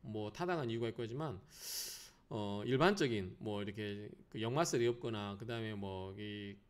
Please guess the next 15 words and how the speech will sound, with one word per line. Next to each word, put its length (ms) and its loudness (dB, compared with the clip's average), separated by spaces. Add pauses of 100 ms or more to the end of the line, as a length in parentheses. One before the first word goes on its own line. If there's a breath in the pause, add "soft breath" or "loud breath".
(120)
그 100 -6
어떤 120 -4
기장에 300 -2
앉아서 300 -2
기술을 420 -4
해, 60 -2 (280)
해, 200 -6
하지 300 -6
않아야 300 -2
되는 220 -4
사람들, 500 -4 (560 loud breath)
이런 220 2
사람들은 600 -4
굳이 340 -6
이렇게, 760 -2